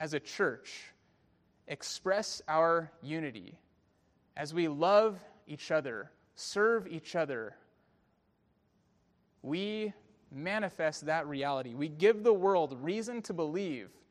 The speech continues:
that very message, that the Father sent the Son into the world. And secondly, that the Father has loved them, which is to say believers, the church, that the Father has loved the church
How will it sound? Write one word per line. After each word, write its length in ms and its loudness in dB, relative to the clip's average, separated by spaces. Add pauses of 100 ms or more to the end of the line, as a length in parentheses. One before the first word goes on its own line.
(380)
that 280 0
very 280 0
message, 720 -8 (600)
that 120 -8
the 100 -8
Father 480 2
sent 320 -6
the 60 -4
Son 520 -4 (480)
into 260 -2
the 120 2
world. 480 -2 (800)
And 120 -8
secondly, 600 -4 (1200)
that 120 -4
the 100 0
Father 760 4 (280)
has 260 -2
loved 500 6
them, 420 -6 (1300)
which 180 -6
is 140 -2
to 80 -6
say 240 -2
believers, 640 -2
the 100 -10
church, 400 -2
that 120 -6
the 60 -6
Father 380 -2
has 200 -2
loved 460 2
the 80 -2
church 800 -2